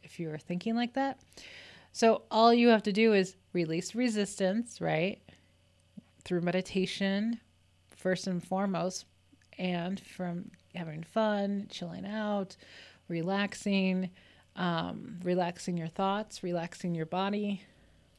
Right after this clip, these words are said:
things like that. And then focusing on what it is. Focus on the vision and take out the judgment. You know, focus on what it is that,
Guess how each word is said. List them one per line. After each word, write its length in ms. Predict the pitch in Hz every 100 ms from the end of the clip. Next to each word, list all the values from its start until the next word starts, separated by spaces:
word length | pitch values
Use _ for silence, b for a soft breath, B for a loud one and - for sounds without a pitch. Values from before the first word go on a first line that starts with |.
| _
things 220 | - 196
like 160 | 185 180
that. 200 | - - - _ _ _ b b b b b b b _
And 520 | - 185 156 156 190 - -
then 280 | 175 160 165 170
focusing 640 | 165 165 185 - 170 175 - - -
on 180 | 180 170
what 100 | 160
it 100 | 170
is. 200 | 240 208
Focus 360 | - 190 226
on 100 | 226
the 80 | 233
vision 440 | 220 247 214 165 175 _ -
and 180 | 202 190
take 240 | 214 196
out 160 | 196 196
the 100 | 196
judgment. 520 | 190 202 - 175 -
You 140 | 180
know, 100 | 175
focus 420 | 170 190 185 196
on 420 | 196 190 190 185 175
what 260 | - 175 185
it 140 | 185
is 260 | 185 180 -
that, 540 | 180 170 165 - -